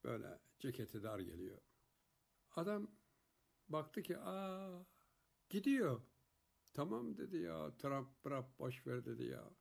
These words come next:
"Onun biz zaten ne olduğunu biliyoruz. E niye çalıştın ya? Sen Amerika'yı bütün dış devletlerde temsil edecek kadar, memleketini satmayacak kadar dürüst adam olman lazımdı.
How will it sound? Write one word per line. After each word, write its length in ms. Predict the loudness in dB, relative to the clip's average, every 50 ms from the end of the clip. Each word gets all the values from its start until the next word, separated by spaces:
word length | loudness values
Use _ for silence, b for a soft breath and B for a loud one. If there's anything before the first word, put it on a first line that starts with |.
| _ _ b b b b b b b b b b b -10
"Onun 280 | -8 -6 -6 -6 -6 -6
biz 140 | -8 -8 -10
zaten 580 | -10 -10 -8 -8 -6 -6 -6 -6 -6 -6 -8 -12 _ _ _ _ _ _ _ _ _ _ -2 0
ne 120 | 4 4
olduğunu 480 | 6 6 6 4 4 4 4 4 4 4
biliyoruz. 420 | 4 6 6 6 4 4 4 4
E 120 | 4 4
niye 180 | 6 6 4 4
çalıştın 460 | 4 4 2 2 2 2 0 0 0
ya? 340 | 2 2 2 2 0 -4 -8 -14 _ _ _ _ _ _ _ _ b b b b b b b b b
Sen 280 | b -4 0 0 2 2 0 0
Amerika'yı 640 | 0 2 2 4 2 0 0 0 2 2 2 2
bütün 880 | 0 -2 -2 2 4 4 6 6 4 4 2 2 2 0 0 0 0 2
dış 260 | 2 0 0 0 0
devletlerde 840 | 0 0 2 2 0 -2 -4 -4 -4 -4 -4 -2 0 -2 -2 -2 -4 -10 b b b b b b b b b b b
temsil 540 | -2 2 4 4 4 4 2 4 4 4 4
edecek 480 | 4 2 2 2 4 4 4 2 2 2
kadar, 460 | -2 -2 0 -2 -4 -6 -10 -14 -20 B B B B B B B B B
memleketini 800 | 6 6 8 8 8 8 6 6 6 4 2 4 4 4 4 4
satmayacak 800 | 2 0 0 0 0 0 2 2 4 4 4 4 2 0 -2 -2
kadar 440 | -4 -2 2 2 4 2 2 0 2
dürüst 400 | 4 6 6 6 6 4 4 2
adam 240 | 2 2 2 2 0
olman 400 | 0 0 0 -2 -2 -2 -2 -4
lazımdı. 560 | -4 -6 -8 -10 -10 -12 -12 -12 -12 -14 -18